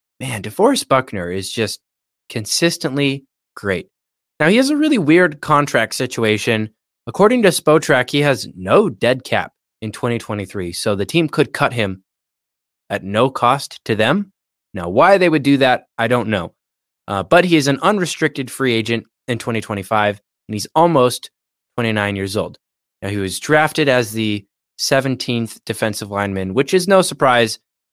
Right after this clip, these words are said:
We all know he's good at football, so the fact that he played well this season is not really a surprise. Let's just move on to our next guy,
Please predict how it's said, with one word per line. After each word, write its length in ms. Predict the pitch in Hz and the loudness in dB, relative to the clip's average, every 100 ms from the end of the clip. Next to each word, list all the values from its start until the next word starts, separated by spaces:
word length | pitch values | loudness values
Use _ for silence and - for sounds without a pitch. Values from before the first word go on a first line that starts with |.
| _ | _
We 120 | 127 | 2
all 100 | 151 | 4
know 120 | 147 | 4
he's 200 | 139 127 | 2 -2
good 160 | 113 117 | -2 -2
at 100 | 107 | 0
football, 380 | 123 110 113 107 | -2 0 2 2
so 140 | - | 0
the 120 | 107 | -4
fact 240 | - 104 - | -2 -4 -4
that 100 | 101 | -10
he 80 | 98 | -8
played 280 | - 101 | -6 -4
well 180 | 95 95 | -2 -2
this 160 | 92 90 | -4 -8
season 400 | 98 87 90 90 _ _ _ 95 | -8 -8 -10 -12 _ _ _ -8
is 180 | 95 | -4
not 180 | 101 92 | -4 -2
really 220 | 95 92 | -2 -4
a 60 | 90 | -6
surprise. 500 | - 90 85 80 - _ _ _ _ _ _ _ _ _ _ _ _ | -8 -8 -8 -8 -14 _ _ _ _ _ _ _ _ _ _ _ _
Let's 180 | 131 - | 0 2
just 200 | 233 214 | 0 4
move 180 | 208 175 | 4 6
on 140 | 214 | 4
to 100 | 208 | 4
our 100 | 185 | 4
next 260 | 180 180 - | 4 2 2
guy, 440 | 120 170 90 92 | 2 4 2 -4